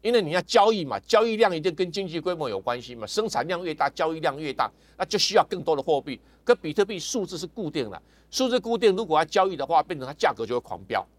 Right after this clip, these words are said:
哦，因为供给量有限，需求量扩大，就自然就狂飙。一狂飙的话，它就不适合做货币。你总不能希望说，我今天从客户拿到那边的比特币，我当然希望它涨啊，我不希望它跌啊。可是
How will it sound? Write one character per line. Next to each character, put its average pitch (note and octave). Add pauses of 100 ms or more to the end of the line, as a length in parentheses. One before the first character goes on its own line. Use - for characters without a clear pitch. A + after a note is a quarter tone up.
(520)
哦， A#2+ (140)
因 -
为 G3+
供 A#3+
给 D3+
量 F#3
有 B2
限， E3
需 F#3+
求 C#3
量 D3+
扩 D#3
大， C#3
就 C3+
自 A#3+
然 C3+
就 C#3+
狂 G#2
飙。 B2+ (360)
一 F#3+
狂 E3
飙 G3
的 D#3
话， D#3+ (300)
它 F#3+
就 F#3+
不 C#3
适 -
合 C3
做 C3+
货 B2+
币。 A#2+ (160)
你 A3+
总 F3
不 G3+
能 D3+
希 F3+
望 D3+
说， D3 (320)
我 B2
今 F3+
天 G3
从 C3+
客 E3+
户 D#3
拿 A#2+
到 D3
那 C#3
边 C#3
的 A2+
比 G2
特 B2
币， A#2+ (300)
我 C#3
当 -
然 D3+
希 F3+
望 C#3+
它 D3
涨 D#2
啊， E2+
我 -
不 -
希 -
望 G3
它 G3 (140)
跌 D3
啊。 A2 (380)
可 -
是 G3